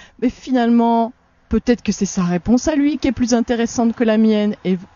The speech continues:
et voilà pourquoi. » Et donc je vais pouvoir changer d'idée, ou bien je vais continuer à penser que la mienne, c'est vraiment la, la plus juste, mais je vais comprendre qu'on peut penser aussi autrement.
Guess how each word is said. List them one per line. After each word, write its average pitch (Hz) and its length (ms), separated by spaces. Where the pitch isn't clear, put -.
et 165 80
voilà 190 300
pourquoi. » 240 640
Et 175 60
donc 185 180
je - 120
vais 170 120
pouvoir 190 480
changer 190 480
d'idée, 240 460
ou 180 100
bien 196 260
je 175 100
vais 185 80
continuer 202 400
à 190 80
penser 214 380
que - 100
la 196 100
mienne, 190 360
c'est - 320
vraiment 185 360
la, 160 240
la 156 120
plus 185 240
juste, 254 460
mais 233 180
je 226 140
vais 254 100
comprendre 349 400
qu'on 240 140
peut 220 120
penser 233 380
aussi 233 260
autrement. 208 520